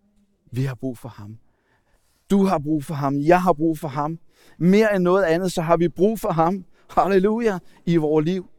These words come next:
Amen. Vi har brug for at indrømme, erkende, at vi har brug for dig, Jesus. Vi har brug for at erkende,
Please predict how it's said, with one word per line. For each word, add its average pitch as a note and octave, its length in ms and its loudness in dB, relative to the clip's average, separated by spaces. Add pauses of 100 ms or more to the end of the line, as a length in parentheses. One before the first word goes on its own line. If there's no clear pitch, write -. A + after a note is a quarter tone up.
(600)
Amen. D3 480 -10 (2250)
Vi B2+ 80 0
har C#3+ 80 4
brug E3+ 280 0
for D3+ 300 0 (560)
at C3 140 2 (120)
indrømme, D3+ 760 0
erkende, D#3 680 -6 (1000)
at A2+ 140 -8
vi C3 60 0
har B2 60 0
brug B2+ 240 -8
for - 160 -16
dig, B2+ 280 -14
Jesus. - 580 -20 (1500)
Vi D#3+ 100 4
har F3+ 80 10
brug F#3 260 0
for F#3 100 2
at D#3+ 100 4
erkende, F3+ 540 -4